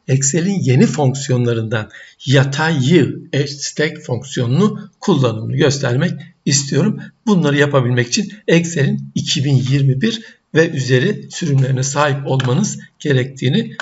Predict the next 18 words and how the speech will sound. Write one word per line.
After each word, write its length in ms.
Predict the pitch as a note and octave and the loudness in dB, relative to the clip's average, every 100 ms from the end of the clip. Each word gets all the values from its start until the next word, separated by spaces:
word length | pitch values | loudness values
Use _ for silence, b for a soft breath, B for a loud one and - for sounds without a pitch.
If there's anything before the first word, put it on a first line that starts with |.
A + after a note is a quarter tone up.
| - | -4
arkadaşlar, 760 | C3 B2 - A#2 - G#3+ G#3 b b - | -2 -2 -4 -6 -4 -4 -6 b b -8
e, 380 | F3 B2+ B2 A#2+ | 0 2 4 2
düşünüyorum. 540 | C3+ - E3 A2+ G#2+ B B _ D4 | -2 -2 0 0 -2 B B _ 0
Bakınız, 480 | C#4 C#4+ C#4+ - B B _ - | 2 4 4 2 B B _ -8
siliyorum 680 | - - B3 B3+ A#3+ F#3+ E3+ | 0 2 4 6 6 6 2
yaptığım 520 | D#3 C#3+ - - C#3 | 2 0 -4 -4 -2
çalışmayı, 960 | C#3 C#3 C3 - D3 D#3 C4 C#4 - - - | 0 -2 -2 -2 -2 0 0 -2 -10 -16 -4
geldim 580 | B3 B3+ G#3 E3+ C#4 - B - | 0 2 0 0 -4 -6 B -6
yatay 540 | C4+ D#4 - C#4+ B3 F#3+ | -2 -2 0 2 2 4
yığ 240 | F#3 E3 | 2 2
gidiyorum 920 | F3 B2+ A2+ A#2+ A#2 A#2 G#3+ E4 - _ - - | -4 -6 -4 0 0 2 0 -2 -12 _ -18 -4
arkadaşlar. 840 | C3 - C3 A#2 - F3 B3+ C#4+ B B B - | -4 -4 -6 -6 -6 -4 -4 -4 B B B -4
E, 380 | D3+ D3 D3 D#3 B | 0 2 2 -2 B
sırayla 680 | - - G4+ G4+ A#3+ A#3 - - - | -6 4 4 6 4 0 -4 -8 -4
bakın 380 | D#4 - - _ - | -4 -4 -12 _ -2
bunu 220 | F4 F4 C#4 | 2 4 4
alsın 680 | F#3 E3 - - F#4+ - _ _ - - | 4 2 0 -6 -6 -10 _ _ -14 -4
ve 320 | D#4 D4 | -4 -4